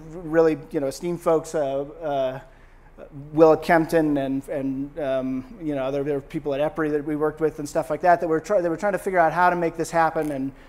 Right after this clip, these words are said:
what kind of r-, value we could actually realize out of that. Um, so the f-, sort of near-term concept for V to G was that, uh, we could provide basically sort of, uh, ancillary services, especially frequency regulation services to the grid.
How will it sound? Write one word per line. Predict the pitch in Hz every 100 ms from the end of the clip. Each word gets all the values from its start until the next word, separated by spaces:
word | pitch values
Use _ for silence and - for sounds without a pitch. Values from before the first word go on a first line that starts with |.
| - -
what | 160
kind | 165 156
of | 143
r-, | 170
value | 147 160 151 151
we | 143
could | 147 170
actually | 143 - 143
realize | 151 143 123 123
out | 123
of | 120
that. | 120 123 - - - - - -
Um, | 165 165 165 151 - - - - - - -
so | 220 202 147 - - - - -
the | 165 190 175
f-, | - -
sort | - - 233
of | 185
near-term | 190 226 277 285 - 240 233 226 214
concept | 214 202 190 196 - 196 185
for | - 175
V | 151 180
to | 165
G | 147 165 160 151
was | 143 143 143 - - - 143
that, | 147 135 - -
uh, | 160 131
we | 139 160
could | 151
provide | 175 151 151 147 139 139 147
basically | 151 147 143
sort | - 143
of, | - - - -
uh, | 143 135 135 147 -
ancillary | 180 185 190 165 151
services, | 170 160 143 143
especially | 143 - 190 175 170
frequency | - 180 185 165 170
regulation | 151 147 165 180 175 143
services | - 139 131 - 127 -
to | -
the | 135
grid. | 135 127 107